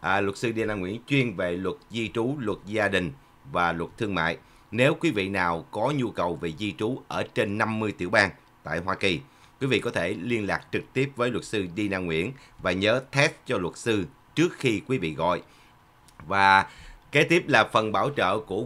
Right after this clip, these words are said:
Win Financial. Mùa thuế thì đã, đã hết rồi, nhưng mà các cái, à, vấn đề tài chánh thì vẫn theo chúng ta mỗi một ngày.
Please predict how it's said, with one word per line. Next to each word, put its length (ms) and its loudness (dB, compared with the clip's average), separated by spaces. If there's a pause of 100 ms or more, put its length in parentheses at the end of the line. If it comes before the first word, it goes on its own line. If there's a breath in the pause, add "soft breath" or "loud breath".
Win 220 0 (140)
Financial. 680 2
Mùa 240 0
thuế 360 2
thì 100 -2
đã, 240 -2
đã 200 0
hết 200 2
rồi, 260 2 (320 loud breath)
nhưng 300 0
mà 160 2
các 420 -4
cái, 240 -2
à, 200 2
vấn 180 -4
đề 120 2
tài 240 4
chánh 360 0
thì 180 -2
vẫn 260 -6
theo 200 -2
chúng 160 -8
ta 180 0
mỗi 240 -4
một 160 -8
ngày. 280 2